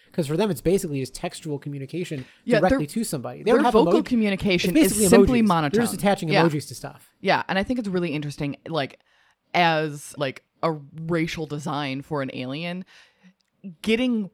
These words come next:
Speaker 2: weird shit like this, getting, like, absolutely, like, off the wall stuff is
Speaker 1: Yeah.
Speaker 2: not very common among aliens. Usually it's, like,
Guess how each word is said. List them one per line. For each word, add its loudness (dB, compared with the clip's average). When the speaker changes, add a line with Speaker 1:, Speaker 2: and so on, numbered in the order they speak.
Speaker 2:
weird 0
shit -2
like -2
this, -2
getting, -4
like, -4
absolutely, -2
like, -4
off -2
the -6
wall -2
stuff -4
is -4
Speaker 1:
Yeah. -4
Speaker 2:
not 0
very -2
common -6
among -6
aliens. -8
Usually -4
it's, -6
like, -4